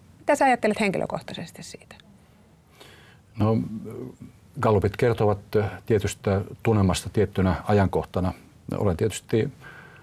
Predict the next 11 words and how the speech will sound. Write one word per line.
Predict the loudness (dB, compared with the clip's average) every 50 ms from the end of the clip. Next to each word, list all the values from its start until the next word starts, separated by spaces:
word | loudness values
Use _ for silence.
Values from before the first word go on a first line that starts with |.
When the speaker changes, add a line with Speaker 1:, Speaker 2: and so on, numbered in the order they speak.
| -20 -20 _ -20 _ _ -14 -8 -6 -4
Speaker 2:
äh, | -4 -4 -4 -6 -12 -18 -20 -20 -20 -20 -20 -10
siitä | -4 -2 0 2 4 4
iloinen, | 4 4 4 4 4 2
jos | 2 0 0 0 0 0 0 0 -4 0
työtäni | 2 2 2 4 2 2 2 0 -2 0
arvostetaan, | 0 2 4 4 2 2 -2 -8 -2 0 0 2 2 0 -2 -4 -12 -18 -18 -12 -8
mutta | -8 -8 -8 -2 0 0 0 0 0 -4 -8 -14 -18 -20 -20 -20 -20 -20 -14 -12 -10
nämä | -4 0 2 2 4
eivät | 4 2 0 0 0
ole | 2 2 2
mitään | 2 0 0 0 2 2 0